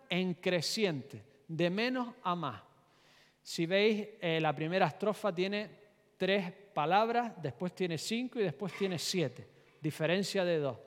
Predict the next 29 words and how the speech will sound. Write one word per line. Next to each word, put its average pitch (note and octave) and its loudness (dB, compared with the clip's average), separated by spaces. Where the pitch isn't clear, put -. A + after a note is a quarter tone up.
Y F#3 4
en F#3 6
letras C4 2
tiene F3+ 0
quince, C#4 -2
veinte B3 0
y G3+ 0
veinticinco, F#3+ -2
diferencia F#3 -2
de F#3+ 0
cinco. C3+ -8
Si - -6
sumas G3 4
las F#3+ 10
letras, G#3+ 4
sería F3 0
sesenta. D3+ -2
Algunos D#3 -2
dicen F#3 -2
que F3+ 0
es G3+ 0
porque D#3+ -2
la C#3 2
letra F#3 4
sesenta G3+ 0
es F3+ 2
en F#3+ 2
hebreo F#3 0
Samek, C#3+ -2